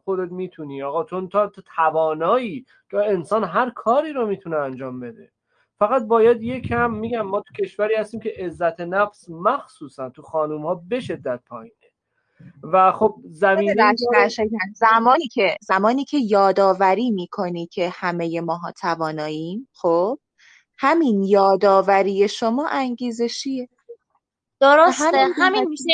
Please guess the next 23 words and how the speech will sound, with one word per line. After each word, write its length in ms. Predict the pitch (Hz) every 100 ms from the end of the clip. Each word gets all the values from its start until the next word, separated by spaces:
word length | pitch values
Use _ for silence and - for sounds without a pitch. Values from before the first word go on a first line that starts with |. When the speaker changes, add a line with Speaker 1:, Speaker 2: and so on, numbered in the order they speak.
| 339
Speaker 3:
یک 60 | 254
انگیزش. 1000 | 247 247 240 240 240 277 220 190 - -
Speaker 2:
انگیزه، 520 | 269 285 285 294 277 302 311
هم-، 220 | 330 311
همین 260 | - 330 370
که 100 | 392
داری 240 | 370 330
یادآوری 840 | 302 311 302 302 294 294 294 294 285
می‌کنی 840 | - - 302 277 285 359 311 302 302 _ _ _ _
که 140 | - 277
فلانی 600 | 277 285 269 277 285 302
تو 240 | - 339 339
می‌تونی، 460 | 370 - 403 339
تو 140 | 339 339
توانایی، 680 | - 330 294 285 269 269 311
یعنی 200 | 311 311
انگیزش 800 | 320 302 294 294 277 320 330 -
دیگه، 300 | 339 - 277
یعنی 180 | 247 254
انگیزه، 600 | - 285 277 277 269 285 285
انگیزه 500 | 254 247 240 247 277
رو 120 | 285 262
دادی، 360 | 226 - 226